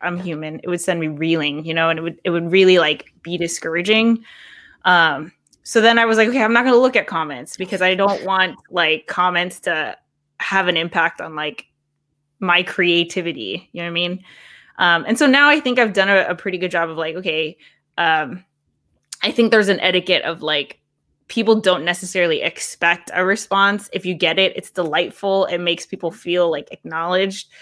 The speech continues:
But if someone is not, like, contributing to a conversation, it's just, like, nice video or whatever, I don't have to, like, feel the pressure of, "Oh my God, I have to <laughs> respond to this person."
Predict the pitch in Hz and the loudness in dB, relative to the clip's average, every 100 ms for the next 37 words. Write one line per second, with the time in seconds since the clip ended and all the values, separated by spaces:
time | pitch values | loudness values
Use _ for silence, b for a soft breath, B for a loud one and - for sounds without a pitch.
0 | B B - 185 170 - 196 185 - - | B B 0 2 4 2 -2 -4 -8 -6
1 | 220 196 190 185 175 170 160 - 156 156 | 0 2 2 2 2 0 -2 -4 -6 -6
2 | - _ _ _ _ _ - 196 - 185 | -8 _ _ _ _ _ -8 -6 -2 0
3 | 175 170 165 - 175 175 165 160 151 165 | 0 -2 -8 -6 -4 -2 -2 -4 -8 -8
4 | - 160 165 165 180 - 165 147 _ b | -8 -8 -10 -8 -8 -6 -8 -8 _ b
5 | - 180 180 - 160 165 156 156 151 156 | -2 0 0 -2 0 0 0 -2 -2 -2
6 | - 175 180 170 175 165 - 156 156 156 | -4 -2 2 0 0 -6 -6 -6 -6 -6
7 | - 170 165 165 165 - 156 - 180 170 | -2 0 0 -4 -8 -8 -10 -6 -4 0
8 | 165 170 170 170 - 180 202 208 233 220 | 2 0 -2 -6 -4 -2 2 4 6 6
9 | 254 254 - 277 - 294 311 381 | 6 4 2 2 2 2 2 0